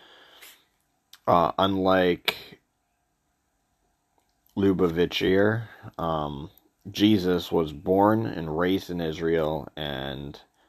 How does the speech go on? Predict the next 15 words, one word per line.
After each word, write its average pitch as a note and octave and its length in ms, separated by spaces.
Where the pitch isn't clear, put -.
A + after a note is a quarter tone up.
did G2 300
enter E2+ 360
Jerusalem D#2+ 720
riding D2+ 380
on C2 160
a C2 80
donkey. C#2 560
Isaiah F2 400
thirty-five, E2 1200
um, D2+ 600
explains E2+ 960
that - 180
he'll E2+ 760
cure G2 360
incur-, F2 680